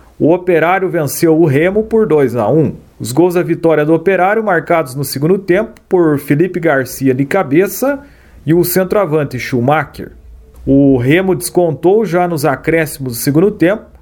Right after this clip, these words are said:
com gol de pênalti de Renan Gorni. Com a vitória, o Operário também, assim como o Cruzeiro, praticamente escapou do rebaixamento. O time subiu para o décimo lugar com quarenta e cinco pontos,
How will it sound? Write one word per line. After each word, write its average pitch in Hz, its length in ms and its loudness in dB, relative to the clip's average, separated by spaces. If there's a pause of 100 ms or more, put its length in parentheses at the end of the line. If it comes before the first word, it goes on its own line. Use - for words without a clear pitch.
(200)
com 160 160 -2
gol 160 140 2
de 190 120 -2
pênalti 190 560 -2
de 208 160 0
Renan 185 380 0
Gorni. 131 440 0 (600)
Com - 140 0
a 180 80 0
vitória, 214 480 0
o 233 60 2
Operário 180 480 0
também, 165 440 0
assim 156 300 -4
como 147 200 0
o 139 40 -4
Cruzeiro, 185 540 2
praticamente 160 760 -4
escapou 170 500 -2
do 202 120 2
rebaixamento. 143 1000 -2 (340)
O 120 80 -4
time 175 280 2
subiu 175 400 0
para 160 180 -2
o 139 40 -4
décimo 151 460 -2
lugar 131 360 2
com 123 160 -10
quarenta 120 400 0
e 113 40 2
cinco 160 320 0
pontos, 214 680 -4